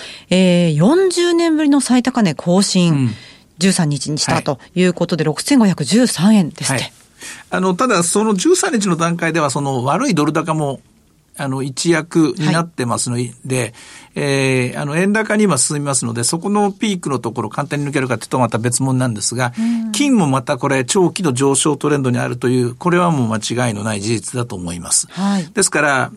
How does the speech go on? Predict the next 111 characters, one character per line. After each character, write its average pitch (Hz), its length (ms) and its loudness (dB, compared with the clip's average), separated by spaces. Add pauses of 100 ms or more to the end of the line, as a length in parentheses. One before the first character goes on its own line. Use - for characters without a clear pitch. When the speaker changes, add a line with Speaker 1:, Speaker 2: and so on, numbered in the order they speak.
(100)
Speaker 2:
え 127 640 -2
ー、 - 20 -10
こ 196 120 0
れ 196 60 2
ま 180 120 2
た 165 140 -2
金 202 240 2
も 160 120 4
ま 135 120 2
た 127 140 -2
お 127 60 4
し - 160 0
め 135 140 0
買 127 200 2
い - 20 0
な 123 120 2
ん 101 80 -8
で 92 80 -10
す - 140 -8
ね。 117 280 -4
な 151 140 -4
ん - 20 -6
か 143 80 -4
矛 156 140 0
盾 185 180 2
し 175 60 0
た 202 100 2
よ 190 60 2
う - 20 0
な 156 100 2
言 151 260 -2
い 151 40 -4
方 160 220 -2
に 151 80 -2
も 127 100 -2
聞 - 100 -12
こ 165 120 0
え - 20 0
る 147 100 -2
か 131 80 -4
も 123 120 -4
し 135 120 -2
れ 127 60 -2
ま 123 100 -2
せ 120 120 -2
ん。 113 40 -4 (300)
株 143 240 -2
も 196 180 2
お 190 60 2
し 175 140 2
め 170 160 4
買 160 180 2
い、 - 20 -6
金 185 220 2
も 131 80 0
お 113 40 0
し 123 140 -4
め 117 120 -4
買 101 180 -4
い。 - 20 -10
じ 127 80 -2
ゃ 123 40 0
あ 120 40 -4
危 190 120 0
機 170 100 0
は 143 80 2
去 156 120 0
っ 151 60 -6
て 127 80 -6
な 123 140 0
い 123 60 0
ん - 20 -2
じ 110 80 -4
ゃ - 20 -6
な 117 140 0
い 101 60 -4
の 98 100 -8
っ 113 60 -16
て - 200 -8
い 151 60 4
う 139 60 0
か 139 100 -2
も 127 60 -2
し 147 120 -2
れ 147 60 -6
ま 147 100 -4
せ 147 120 -4
ん 139 100 -4
が、 139 120 -6 (300)
で - 80 -6
も 208 80 0
そ 226 140 0
れ 240 80 0
こ 254 100 0
そ 185 140 0
ま 170 100 4
さ 151 140 0
に 131 100 -4
実 135 180 -2
は 123 60 0
分 143 220 -2
散 151 240 0
効 151 160 -2
果 127 100 -4
が 98 140 -4
再-、 - 400 -2
再 151 500 -2
び 156 80 -2
で 113 100 -4
す - 120 -6
ね、 104 260 -10